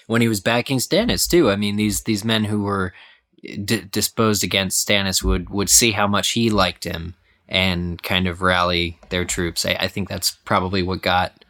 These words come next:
most everybody in that room, um, to watch. And, like, I, I, I, I just love that everyone left the room,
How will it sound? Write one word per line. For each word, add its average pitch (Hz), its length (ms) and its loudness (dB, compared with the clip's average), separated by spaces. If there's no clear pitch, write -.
most 92 260 0
everybody 87 380 -2
in 87 100 -4
that 87 200 -4
room, 92 400 0
um, 98 500 -6
to 95 100 -6
watch. 92 400 0
And, 117 120 0
like, 123 340 2
I, 113 280 2
I, 110 180 0
I, - 100 -2
I 120 100 0
just 123 200 -4
love 135 260 4
that 135 120 2
everyone 131 500 0
left 117 220 -2
the 110 100 -2
room, 160 460 0